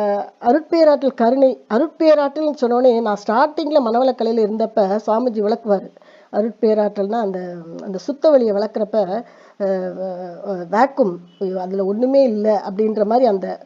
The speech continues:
சுத்த வெளியை சொல்றப்ப நான் வந்து இதை வந்து என்ன பண்ணுவேன், என்னோட கிச்சன்லயே கொஞ்சம் அப்படியே நம்ம கண்ணால அந்த சுத்த வெளியை பார்க்கணும் அப்படின்னு சொல்லிட்டு நான் ஒரு என்ன பண்ணுவேன், அந்த டேப்பை திறந்து விட்டு,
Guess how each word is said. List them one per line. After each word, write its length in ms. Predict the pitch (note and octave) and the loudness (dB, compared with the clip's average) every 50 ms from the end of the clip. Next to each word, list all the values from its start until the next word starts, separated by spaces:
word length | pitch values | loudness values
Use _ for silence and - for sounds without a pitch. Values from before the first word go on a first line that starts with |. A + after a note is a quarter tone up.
| _ _ _ _ | _ _ _ _
சுத்த 280 | _ - B3+ - D4+ D4 | _ -8 -2 4 6 6
வெளியை 200 | C#4 C4 A3+ - | 6 6 4 0
சொல்றப்ப 340 | A3 G#3+ G#3+ A3 A3 A#3 G#3+ | -2 -4 -4 -2 -4 -4 -4
நான் 260 | G3+ G#3 A3+ B3+ C4+ | -2 -4 -2 -2 -2
வந்து 200 | C4 B3 C4 C#4 | -2 -2 -4 -4
இதை 160 | C4 G#3+ G#3+ | -4 -2 -2
வந்து 220 | G#3 G#3 A3 A3+ B3 | -2 -2 -2 -2 -2
என்ன 180 | G#3 G#3 - | -2 -2 -4
பண்ணுவேன், 380 | - A#3 G3 G3+ G#3+ G#3+ G3+ G3 | -2 -2 -2 -2 -2 -2 -2 -2
என்னோட 120 | G3+ G3+ G3+ | -2 -4 -4
கிச்சன்லயே 640 | - B3 A#3 - - D#4+ C#4+ C4+ B3 B3+ C4 B3 | -6 -6 -8 -4 -4 -2 0 2 4 4 4 4
கொஞ்சம் 260 | G#3+ G3+ G3 G3 F#3+ | 4 2 0 0 -2
அப்படியே 400 | F#3+ F#3+ F#3+ G#3 A#3+ B3+ - - _ _ - - - - - | -4 -4 -4 -2 -2 -2 -4 -6 _ _ -20 -20 -20 -12 -8
நம்ம 160 | G#3+ F#3+ F#3 | -4 -4 -2
கண்ணால 360 | F3+ G#3+ A#3+ C#4 C#4+ D4+ D4+ | -2 -2 0 2 4 4 4
அந்த 140 | D4 B3+ A#3 | 4 2 0
சுத்த 240 | - - G#3 - A#3+ | -4 -4 0 2 2
வெளியை 200 | A3+ A3 G#3+ G#3 | 4 4 2 2
பார்க்கணும் 360 | G3+ G3+ G3+ - A3 G#3+ G#3+ | 0 -4 -4 -4 -4 -4 -4
அப்படின்னு 180 | G3 F#3 G3 | -4 -4 -4
சொல்லிட்டு 240 | F#3+ G3 F#3+ G#3 A3 | -6 -6 -6 -4 -4
நான் 280 | G#3 F#3+ G3 A3 B3 A#3+ | -4 -4 -2 -2 -2 -2
ஒரு 160 | A#3+ G#3+ G3+ | -2 -2 -4
என்ன 180 | G3 G3 B3 A3 | -4 -2 -4 -4
பண்ணுவேன், 480 | A3+ G#3+ F#3+ F#3 F3 F3+ G#3+ B3+ C4 - - - - - - - | -2 -4 -4 -4 -6 -8 -8 -8 -8 -10 -14 -20 -20 -20 -20 -14
அந்த 280 | - G3 F#3+ G3 G3+ G3 | -10 -8 -4 -4 -4 -2
டேப்பை 340 | - A3 C4 E4+ E4+ - B3+ | 0 0 0 0 0 -2 -4
திறந்து 300 | - A3+ A3 A#3 B3+ B3 | -2 -2 -2 -2 0 -2
விட்டு, 500 | G#3+ G3 - F3+ F3 F#3+ A#3 D4 E4+ - | -2 -2 -4 -8 -6 -4 -4 -4 -4 -6